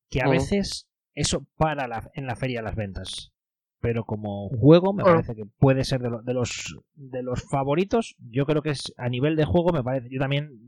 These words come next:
Speaker 1: le doy esa, ese, ese pasito más al Plantan V.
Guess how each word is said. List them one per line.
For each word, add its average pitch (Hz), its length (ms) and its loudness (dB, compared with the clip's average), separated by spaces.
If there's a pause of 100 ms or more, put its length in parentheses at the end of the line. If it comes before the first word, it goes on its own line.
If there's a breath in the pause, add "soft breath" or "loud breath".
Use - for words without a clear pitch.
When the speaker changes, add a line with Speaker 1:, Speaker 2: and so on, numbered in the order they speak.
(200)
Speaker 1:
le 123 160 0
doy 139 200 4
esa, 127 460 -2
ese, 120 460 -6
ese 135 180 -4
pasito 127 380 -4
más 123 160 -4
al 127 80 2
Plantan 101 280 -2
V. 82 220 -8